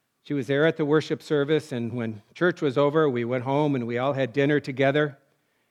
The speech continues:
And my sister said, "I want to ask you a question." She was proud of her little baby brother, now this guy who's a pastor. And she said, "I want to ask you something I've always been afraid to ask anybody, but maybe you could answer it for me."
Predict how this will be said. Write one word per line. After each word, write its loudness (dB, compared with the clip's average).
And -8
my -6
sister -8
said, -4
"I 0
want -2
to -4
ask -6
you -4
a -8
question." -14
She -8
was -4
proud 6
of 4
her 2
little 2
baby 2
brother, 6
now 2
this 2
guy 4
who's 0
a 2
pastor. -6
And -8
she -8
said, -2
"I 2
want 4
to 6
ask 4
you 0
something 2
I've 2
always 6
been 4
afraid 4
to 0
ask 4
anybody, 2
but 0
maybe 6
you 6
could 0
answer 2
it -2
for -4
me." -6